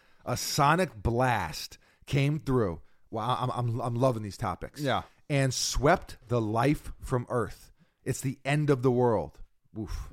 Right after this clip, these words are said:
Speaker 1: All right, that's, that, that's heavy.
Speaker 2: Very heavy.
Speaker 1: You guys are safe from the blast. Okay, we don't know how, but
Speaker 2: We
Speaker 1: we're
Speaker 2: were in
Speaker 1: safe.
Speaker 2: the bunker. We were in the White House. I'm the president. You're the vice president. We were in the bunker.
Speaker 1: I was playing P S four. Y-, you were shooting hoops.
Speaker 2: Yeah.
Speaker 1: You guys are safe from the blast.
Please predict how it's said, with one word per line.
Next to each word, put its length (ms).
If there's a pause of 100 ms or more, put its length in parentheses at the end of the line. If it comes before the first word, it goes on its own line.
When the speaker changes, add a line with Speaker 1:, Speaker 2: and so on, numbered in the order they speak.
(120)
Speaker 1:
All 80
right, 100
that's, 200
that, 260
that's 200
heavy. 340 (320)
Speaker 2:
Very 360
heavy. 280 (340)
Speaker 1:
You 200
guys 300
are 60
safe 340
from 160
the 80
blast. 460
Okay, 160
we 120
don't 140
know 120
how, 220
but 160
Speaker 2:
We 80
Speaker 1:
we're 80
Speaker 2:
were 60
in 60
Speaker 1:
safe. 60
Speaker 2:
the 60
bunker. 500
We 140
were 80
in 60
the 60
White 180
House. 120
I'm 160
the 100
president. 460
You're 120
the 60
vice 200
president. 300
We 80
were 60
in 60
the 60
bunker. 340
Speaker 1:
I 120
was 140
playing 260
P 180
S 120
four. 480 (140)
Y-, 140
you 160
were 100
shooting 280
hoops. 340
Speaker 2:
Yeah. 180 (480)
Speaker 1:
You 220
guys 320
are 80
safe 300
from 160
the 80
blast. 480